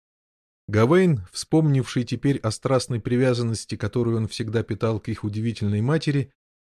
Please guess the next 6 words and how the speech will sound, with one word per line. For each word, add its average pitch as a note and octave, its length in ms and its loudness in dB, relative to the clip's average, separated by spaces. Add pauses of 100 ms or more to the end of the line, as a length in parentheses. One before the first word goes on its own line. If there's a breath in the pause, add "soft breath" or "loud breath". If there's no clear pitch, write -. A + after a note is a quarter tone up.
привязанности, C3+ 880 4
внушенной C3 760 0
королевой-ведьмой B2 1000 2
каждому A2 600 0
из G2+ 160 -2
сыновей, B2+ 680 -2